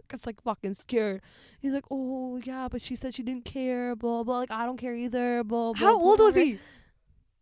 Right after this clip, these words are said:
Speaker 1: He's, like, fucking twenty-nine, thirty,
Speaker 2: Oh my
Speaker 1: bro.
Speaker 2: God, ew.
Speaker 1: Yeah,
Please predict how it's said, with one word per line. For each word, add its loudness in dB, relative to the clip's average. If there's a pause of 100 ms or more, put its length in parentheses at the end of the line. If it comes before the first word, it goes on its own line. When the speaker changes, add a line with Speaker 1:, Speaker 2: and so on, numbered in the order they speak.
Speaker 1:
He's, 2
like, 2
fucking -2
twenty-nine, 0
thirty, 8
Speaker 2:
Oh 12
my 10
Speaker 1:
bro. 6
Speaker 2:
God, 6 (100)
ew. -4
Speaker 1:
Yeah, 12